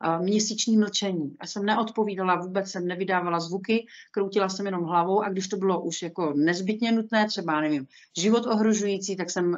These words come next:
vydala ano, ne, pozor. Jo? A měsíc jsem žila třeba v tichu.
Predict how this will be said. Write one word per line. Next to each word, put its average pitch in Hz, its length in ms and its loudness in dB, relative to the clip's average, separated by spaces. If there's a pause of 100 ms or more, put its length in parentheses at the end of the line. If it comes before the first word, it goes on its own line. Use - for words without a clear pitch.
vydala 165 540 2 (300)
ano, 196 440 0
ne, 170 400 -2
pozor. 160 440 -6 (200)
Jo? 180 140 -2
A 202 200 0
měsíc 220 380 0
jsem 214 160 2
žila 196 200 2
třeba 190 200 -2
v 180 100 -10
tichu. - 380 -8